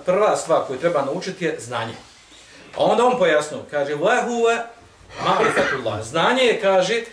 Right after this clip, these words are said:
spoznaja Allaha, wa ma'rifatu nabiyihi, spoznaja njegovog vjerovjesnika, wa ma'rifatu dinil islam bil adilla, i spoznaja, e, vjere islama sa argumentima.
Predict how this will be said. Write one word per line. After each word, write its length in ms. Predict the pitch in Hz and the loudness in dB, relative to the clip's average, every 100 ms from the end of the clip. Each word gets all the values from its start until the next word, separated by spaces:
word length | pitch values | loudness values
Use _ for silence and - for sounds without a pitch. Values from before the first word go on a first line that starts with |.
| - | -18
spoznaja 680 | - - 185 214 185 147 135 | -14 -4 0 2 2 2 2
Allaha, 580 | 131 113 117 147 180 220 226 - - - _ | 2 -2 0 0 -2 -6 -10 -18 -20 -20 _
wa 120 | 123 113 | -6 -2
ma'rifatu 580 | 151 196 170 156 - | 2 2 0 -4 -4
nabiyihi, 760 | 131 120 247 - 170 - 226 220 - - - | -4 0 0 0 0 0 -2 -6 -14 -20 -14
spoznaja 840 | - - - 220 185 190 165 147 131 | -10 -2 2 2 4 2 4 2 2
njegovog 320 | 156 170 151 | -2 0 0
vjerovjesnika, 600 | 131 127 175 196 202 160 | 0 0 0 -2 -4 0
wa 100 | 139 | 0
ma'rifatu 320 | 160 175 151 | 2 -2 -4
dinil 260 | 139 165 135 | -6 -6 -6
islam 240 | - 160 | -6 -8
bil 120 | 120 | -6
adilla, 300 | 117 117 113 | -8 -6 -8
i 60 | 131 | -8
spoznaja, 720 | - 185 202 190 180 170 180 - - - | -4 2 2 2 2 2 0 -4 -18 -16
e, 260 | - 120 110 | -4 -2 0
vjere 240 | 135 185 170 | 2 2 2
islama 560 | 143 123 135 135 170 | -2 -6 -4 -4 -4
sa 220 | 147 156 120 | -4 -4 -4
argumentima. 600 | 123 113 113 101 98 95 | -8 -10 -10 -12 -14 -18